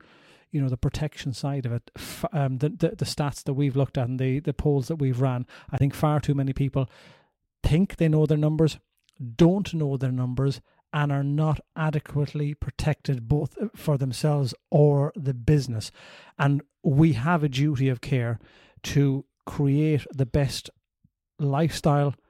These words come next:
for people, show them what they need to do, how they need to do it,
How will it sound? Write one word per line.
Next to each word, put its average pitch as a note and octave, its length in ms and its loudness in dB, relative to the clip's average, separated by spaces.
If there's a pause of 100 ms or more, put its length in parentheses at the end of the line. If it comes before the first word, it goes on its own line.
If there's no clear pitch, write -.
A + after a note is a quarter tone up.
(260)
for D#3+ 480 6
people, C3 460 -2 (400)
show D#3+ 480 6
them D#3 220 2
what D3+ 280 0
they F3 140 0
need D#3+ 220 0
to C3 120 2
do, A#2+ 320 2 (340)
how E3 360 2
they D#3 120 4
need D3 180 0
to C3+ 100 0
do B2+ 180 6
it, C3 100 4